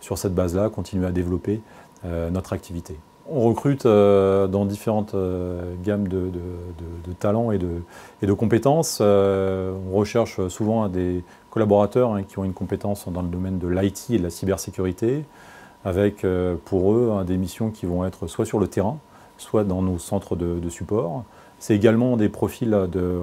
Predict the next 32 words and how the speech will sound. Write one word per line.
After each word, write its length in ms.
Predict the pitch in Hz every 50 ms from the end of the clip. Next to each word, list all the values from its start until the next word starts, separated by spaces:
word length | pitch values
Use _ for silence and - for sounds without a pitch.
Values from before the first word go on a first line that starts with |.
| 87 80
recherche 360 | 90 104 95 - 117 98 -
et 40 | 110
de 60 | 98
développement, 460 | 95 92 87 92 92 - - 117 151 160
des 180 | 120 95 85 92
ingénieurs 480 | 92 90 90 92 101 113 120 104 98 - - 104
R 120 | 95 90
et 80 | 92 92
D, 180 | 98 139 180 - - - - - - - - - - - -
euh, 320 | 92 87 87 85 85 87 87
qui 140 | - - -
ont 80 | 101 98
le 60 | 101
goût 120 | 98 113
de 60 | 117 110
l'innovation, 500 | 117 117 107 107 101 - - 135 156 147
et 20 |
ça 120 | - -
c'est 100 | 87 104
vraiment 200 | 92 85 92 95
très 200 | 92 - 101 90
important, 480 | 95 92 - 90 - - 110 120 135 131
et 60 | 107
puis 160 | - - 113
une 80 | 107 101
capacité, 640 | - 104 - 101 95 - 90 87 113 135 135 117 98 - - - - - - - - - -
euh, 240 | 101 90 87 87 87
à 60 | 87
penser, 400 | - - 95 90 - - 117 107
euh, 580 | 107 104 98 92 90 87 87 85 82 80 80 82
différemment, 520 | 87 98 101 - 107 95 90 92 104 113 113
autrement. 440 | 95 - - - 85 87 104 147